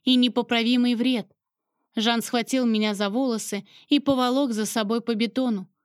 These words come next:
Жутко больно, и, кажется, в его ладони остался клок моих волос. Но парень их уже вскоре смахнул на пол.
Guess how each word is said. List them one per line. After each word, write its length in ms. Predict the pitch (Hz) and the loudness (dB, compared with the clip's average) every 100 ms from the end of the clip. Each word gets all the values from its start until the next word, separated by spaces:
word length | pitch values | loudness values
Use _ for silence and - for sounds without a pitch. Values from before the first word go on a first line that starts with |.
| _ _ _ - | _ _ _ -2
Жутко 400 | 240 277 - 226 | 0 0 -2 -2
больно, 480 | 226 269 208 165 - - - | 0 0 -2 -6 -12 -14 -6
и, 100 | 233 | 0
кажется, 380 | 262 254 - 240 | 0 0 -2 0
в 40 | |
его 280 | 226 233 277 | 0 0 0
ладони 580 | 240 220 269 294 190 - - - | 0 0 2 2 0 -6 -12 -4
остался 540 | 233 - 277 277 277 | -4 -2 -2 0 -2
клок 320 | 269 277 294 | 0 -2 0
моих 280 | 254 262 240 | 0 0 0
волос. 460 | 269 262 175 - - _ _ _ | -2 -2 -4 -8 -18 _ _ _
Но 140 | 247 247 | -2 -2
парень 520 | 294 320 247 165 160 _ _ _ | 0 0 0 -4 -8 _ _ _
их 220 | - 320 294 | -2 0 2
уже 200 | 247 247 | 0 0
вскоре 440 | - - 277 285 | -4 -2 0 0
смахнул 540 | - 233 214 - 240 240 | 0 -2 -2 -2 0 2
на 240 | 247 269 | 0 -2
пол. 240 | - 156 | -6 -14